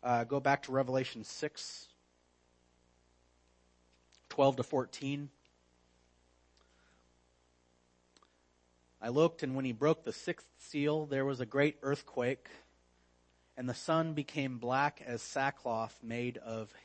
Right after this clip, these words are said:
hair," presumably black hair. So imagine a, imagine a potato bag made out of a, a hair from a black goat. Hold it up to your eyes. You gonna see much? You gonna see through that?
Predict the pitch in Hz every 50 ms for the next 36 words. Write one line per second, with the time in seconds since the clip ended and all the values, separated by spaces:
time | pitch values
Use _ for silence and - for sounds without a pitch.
0 | - - 131 127 120 113 101 90 87 90 _ - 123 110 117 123 127 123 113 120
1 | 120 117 104 117 117 113 110 - - - - 107 98 90 85 - - _ _ _
2 | _ _ _ _ _ _ _ _ _ _ _ _ _ _ _ _ _ _ _ _
3 | 110 107 113 113 117 123 135 143 143 143 143 131 127 120 110 104 - - - -
4 | _ _ _ _ _ _ _ 135 139 151 156 151 151 127 107 - - - 147 147
5 | 143 135 117 110 117 113 107 104 101 101 92 101 113 117 120 120 117 117 113 110
6 | 101 107 107 98 92 90 - _ _ - 104 98 98 92 82 - - - 147 135
7 | 127 - 131 113 107 98 123 127 131 - - - 120 123 113 - - _ _ _
8 | _ - - 123 120 117 117 117 - - - 110 104 90 107 107 104 98 95 92
9 | 92 113 113 117 113 107 - - 123 120 123 123 - - - - 131 131 143 139
10 | - - 143 - - 160 143 156 151 151 -